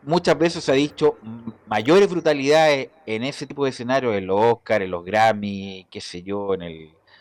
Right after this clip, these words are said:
en los Globos de Oro, y nadie se ha levantado en la silla, a pesar de que sea muy gravoso, e ir a pegarle.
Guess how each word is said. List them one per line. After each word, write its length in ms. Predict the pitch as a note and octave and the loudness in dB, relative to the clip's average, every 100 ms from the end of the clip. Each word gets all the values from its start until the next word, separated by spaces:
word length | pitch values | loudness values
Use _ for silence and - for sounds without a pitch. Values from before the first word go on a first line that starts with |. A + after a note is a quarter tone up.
| _ | _
en 100 | - | -6
los 120 | F#2 F2+ | -6 -2
Globos 240 | G#2 G2 | 0 0
de 60 | G2 | 2
Oro, 340 | A#2+ C#3+ C#3+ _ | 2 2 0 _
y 140 | G2+ | -14
nadie 320 | F#2 F#2+ A#2+ | -6 -4 -4
se 120 | C3+ C3+ | -4 -2
ha 20 | |
levantado 420 | A#2+ A2 G#2 B2 | 0 0 0 0
en 80 | B2 | 2
la 60 | A2 | 0
silla, 420 | - B2 C3+ - | -4 -2 -2 -2
a 80 | G#2+ | -6
pesar 280 | F2+ - A#2 | -6 -4 -4
de 100 | A2+ | -4
que 100 | G#2+ | -6
sea 220 | - G#2+ | -2 -2
muy 200 | A#2+ A#2 | -2 0
gravoso, 540 | G#2 G2+ A#2 - F#3+ - _ - - - | 0 0 -6 -10 -12 -14 _ -20 -20 -6
e 80 | G#2+ | 0
ir 80 | G#2 | 0
a 60 | |
pegarle. 480 | F2+ G2 B3 B2+ F2+ | 0 2 2 2 -6